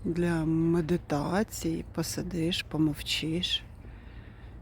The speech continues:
Як тут, бляха, можна бути спокійним, коли ти бачиш, що риба жре жука, жре пух, який падає на воду,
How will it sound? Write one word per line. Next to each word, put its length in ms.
Як 200
тут, 200
бляха, 320
можна 320
бути 200
спокійним, 600
коли 240
ти 140
бачиш, 380
що 220
риба 340
жре 300
жука, 540
жре 340
пух, 540
який 260
падає 500
на 140
воду, 380